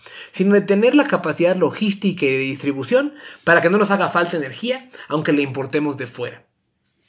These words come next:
De manera similar, podríamos hacer referencia a cómo nuestra matriz energética sigue fuertemente cargada hacia los combustibles fósiles y las políticas públicas pensadas por el nuevo gobierno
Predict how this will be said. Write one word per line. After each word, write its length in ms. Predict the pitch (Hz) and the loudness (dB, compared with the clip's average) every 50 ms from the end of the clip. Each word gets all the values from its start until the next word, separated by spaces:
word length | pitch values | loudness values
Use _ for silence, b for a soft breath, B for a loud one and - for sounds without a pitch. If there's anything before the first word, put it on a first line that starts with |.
| _ _ - | _ _ -2
De 120 | 156 156 | 0 2
manera 280 | 151 151 160 170 170 151 | 4 6 6 6 6 4
similar, 500 | - 156 147 147 160 180 202 208 208 208 B B B B B | 4 2 0 0 2 2 2 2 2 -2 B B B B B
podríamos 340 | B 170 175 202 233 240 196 | B 6 6 6 6 6 4
hacer 160 | 190 196 208 | 2 2 4
referencia 600 | 202 208 202 - 160 202 233 269 269 - 220 156 | 4 2 2 4 6 6 6 6 4 2 0 0
a 40 | 147 | 0
cómo 220 | - 180 196 202 | 2 0 2 2
nuestra 260 | 185 156 147 - 147 131 | 2 0 -2 -2 -4 -4
matriz 320 | 131 123 120 156 156 143 | -4 -4 -2 -2 0 0
energética 680 | 165 175 175 170 170 226 202 202 180 - - 170 160 - B B B B | 0 0 0 0 0 -2 -2 -2 -4 -8 -8 -8 -8 -8 B B B B
sigue 300 | B - 262 294 302 294 | B -2 0 2 2 4
fuertemente 640 | - 254 233 202 247 233 233 226 214 220 220 202 | 4 4 4 4 2 2 2 2 2 2 0 0
cargada 480 | - 190 165 151 147 147 165 175 170 160 | 0 0 0 0 0 0 0 0 0 0
hacia 160 | 131 139 143 | 0 -2 -2
los 100 | 135 127 | -4 -4
combustibles 640 | - - 135 135 123 117 - 165 151 156 156 147 - | -8 -8 -8 -8 -8 -6 -4 -2 -2 0 -2 -2 -2
fósiles 540 | - 180 180 175 180 170 151 147 147 - B B B B | 0 -2 -2 -2 -2 -2 -2 -2 -4 -4 B B B B
y 80 | B 180 | B 2
las 140 | 180 180 180 | 2 2 4
políticas 460 | 185 233 269 277 339 302 254 208 202 | 4 2 2 2 2 4 4 4 2
públicas 440 | - 226 233 233 226 214 185 165 - | 2 -2 -2 -2 0 0 0 -2 0
pensadas 440 | - 170 156 147 - 185 180 170 180 | 0 0 0 0 0 0 0 0 0
por 140 | - 139 | -2 -4
el 80 | 139 135 | -2 0
nuevo 180 | 147 151 147 139 | 0 0 0 0
gobierno 580 | 131 127 131 165 185 190 175 170 170 170 - | 0 0 0 2 4 4 2 2 -2 -6 -6